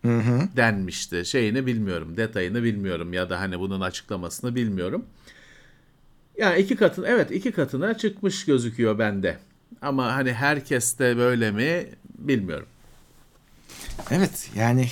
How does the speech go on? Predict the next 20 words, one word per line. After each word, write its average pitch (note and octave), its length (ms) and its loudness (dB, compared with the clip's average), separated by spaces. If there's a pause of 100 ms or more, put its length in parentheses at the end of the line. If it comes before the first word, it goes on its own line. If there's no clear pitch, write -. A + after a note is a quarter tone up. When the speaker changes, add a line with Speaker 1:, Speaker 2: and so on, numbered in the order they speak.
(140)
Speaker 1:
genel C#3+ 240 2
olarak D#3 220 2 (460)
artmış - 400 -4
gözüküyor. C3+ 840 -2 (100)
Ee, A#2 220 0 (220)
ama F#3 220 6
şey D#3 200 -2
mesela B2 420 0 (220)
TürkSat A#2+ 400 -2 (240)
kullananlarda A2 640 0
falan A#2+ 200 0
öyle A2+ 180 2
bir G#2+ 160 0
artış - 360 -6 (220)
görmedim G#2 520 2
ben. F#2 120 -4 (560)
Ee, G2 340 -2 (100)
onlar G2+ 420 -2
da G#2+ 120 2
aynıydı. G#2+ 540 0